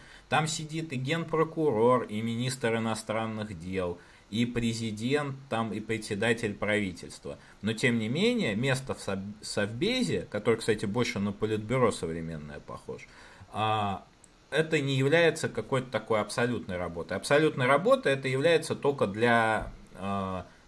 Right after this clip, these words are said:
Патрушева и для Медведева. Для Медведева, потому что его пристроить некуда, а для Патрушева, потому что он занимает, по всей видимости, роль такого полу,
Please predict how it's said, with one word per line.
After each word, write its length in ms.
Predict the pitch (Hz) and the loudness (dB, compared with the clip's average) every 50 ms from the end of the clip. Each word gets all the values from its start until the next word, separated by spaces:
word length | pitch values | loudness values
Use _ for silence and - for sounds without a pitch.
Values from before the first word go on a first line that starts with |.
| - - | -6 2
Патрушева 720 | - 185 220 226 233 208 165 - - - 127 101 90 82 | 6 6 6 6 6 2 2 0 0 0 0 0 0 0
и 220 | - - - 131 135 | -2 -4 -2 -2 -2
для 160 | 131 131 135 | 0 0 0
Медведева. 680 | 135 139 139 135 131 127 123 110 87 80 78 76 71 69 73 | 0 0 2 0 0 2 2 0 0 -2 -4 -8 -10 -10 -8
Для 140 | 80 113 120 | -4 -4 -2
Медведева, 540 | 127 127 127 131 135 127 107 107 101 98 | -2 -2 -2 0 0 0 0 2 0 0
потому 240 | 95 - - 101 104 | 0 -2 -4 -4 -4
что 160 | 104 - - | -4 -2 0
его 140 | 104 104 104 | 2 2 2
пристроить 640 | 101 - 117 120 - - 208 233 254 233 208 202 - | 0 0 -2 -2 0 2 4 6 6 6 6 4 0
некуда, 500 | 135 123 101 - - - - - - - - - - - - - | -2 -2 -2 -2 -2 -6 -6 -6 -8 -10 -12 -16 -18 -18 -20 -12
а 180 | - - 104 104 | -4 -2 -2 0
для 180 | 92 101 104 104 | 0 0 -2 0
Патрушева, 680 | - - 190 220 220 214 170 151 - - 123 104 98 92 | 4 4 4 6 6 4 0 0 0 2 2 2 2 2
потому 320 | - - 98 107 127 151 | 0 -2 -4 -2 -2 -4
что 180 | - - - 120 | -4 -4 -2 -2
он 140 | 131 131 | -2 -2
занимает, 520 | 117 110 107 107 107 120 131 131 123 131 - | -2 -2 -2 -2 -2 0 0 0 0 -2 -2
по 80 | 101 | -6
всей 200 | 95 - - 98 | -6 -6 -6 -4
видимости, 460 | 107 120 120 123 117 107 104 - - 95 | -4 -2 -2 -2 -2 -4 -4 -6 -4 -2
роль 220 | 92 110 123 113 | 2 2 2 2
такого 440 | 120 - 87 - - 95 92 87 85 | 0 -4 -6 -4 -2 -2 -2 -2 -4
полу, 580 | - - - 117 120 120 117 107 101 98 - | -6 -2 0 2 2 4 4 2 2 2 0